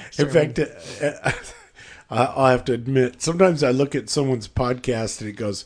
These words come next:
Speaker 2: you know, an hour and thirty-five minutes, and I go,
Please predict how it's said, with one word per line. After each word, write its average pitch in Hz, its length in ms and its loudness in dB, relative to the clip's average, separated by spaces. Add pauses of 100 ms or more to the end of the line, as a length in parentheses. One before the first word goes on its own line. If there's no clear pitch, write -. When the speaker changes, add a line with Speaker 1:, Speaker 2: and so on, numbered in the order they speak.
(360)
Speaker 2:
you 101 100 -8
know, 107 100 -10
an 98 140 -10
hour 156 300 2
and 113 120 -4
thirty-five 131 440 0
minutes, 143 340 -2
and 120 100 -6
I 110 100 -6
go, 101 220 -6